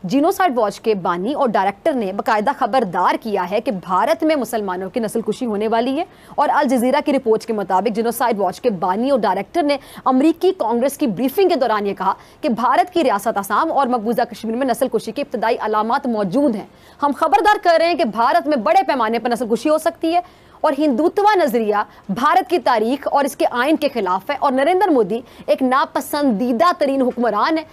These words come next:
जिसने हुकूमत पर बाकायदा कब्जा कर लिया। अब नाज़रीन, ये मैं नहीं कह रही बल्कि ये दुनिया कह रही है।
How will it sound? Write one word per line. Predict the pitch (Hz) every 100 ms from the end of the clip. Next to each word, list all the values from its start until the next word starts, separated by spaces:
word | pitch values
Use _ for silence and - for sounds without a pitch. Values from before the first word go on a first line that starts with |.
| -
जिसने | - 226 302
हुकूमत | 285 277 285
पर | 285 269
बाकायदा | 277 240 320 330 -
कब्जा | 294 226 233
कर | 180
लिया। | 294 - - - - - -
अब |
नाज़रीन, | 247 254 311 311 302 240
ये | 247
मैं | 214 233
नहीं | 277
कह | 233 175
रही | 165 - - -
बल्कि | 185 202 240
ये | 220
दुनिया | 180 208 208 220
कह | 208 160 156
रही |
है। | -